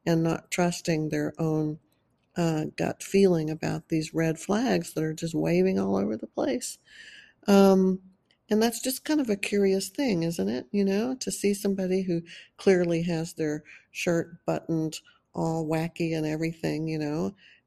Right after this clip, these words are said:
but you, you tell yourself, "Well, you know, maybe I, maybe those buttons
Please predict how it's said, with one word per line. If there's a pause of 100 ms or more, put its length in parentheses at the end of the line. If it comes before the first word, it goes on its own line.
but
you,
you
tell
yourself, (1040)
"Well, (220)
you
know,
maybe
I, (200)
maybe
those
buttons